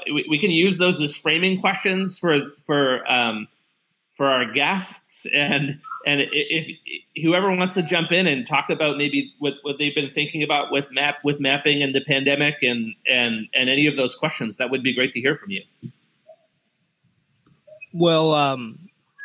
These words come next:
Speaker 2: I've been trying to use a, a screen grab. I don't have a printer, but I've been using a screen grab of, of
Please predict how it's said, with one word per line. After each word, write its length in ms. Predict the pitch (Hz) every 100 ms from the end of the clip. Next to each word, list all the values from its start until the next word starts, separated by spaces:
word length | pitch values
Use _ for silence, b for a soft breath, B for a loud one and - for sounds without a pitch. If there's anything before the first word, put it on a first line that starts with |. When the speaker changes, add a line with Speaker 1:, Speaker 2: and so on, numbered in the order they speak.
| - -
Speaker 2:
I've 260 | 156 196 190
been 460 | 233 175 151 139 -
trying 340 | - 180 160 156
to 320 | 147 139 135 - 139
use 380 | 156 151 139 160
a, 240 | 135 135
a 80 | 139
screen 300 | - - 160
grab. 200 | 151 135
I 60 | 143
don't 120 | 147
have 140 | 151
a 60 | 139
printer, 360 | - 208 196 147
but 100 | 135
I've 300 | 127 123 -
been 140 | 143
using 300 | 143 131 139
a 60 | 131
screen 340 | - 160 160
grab 340 | 156 147 139 135
of, 200 | 135 - - _
of 240 | 151 147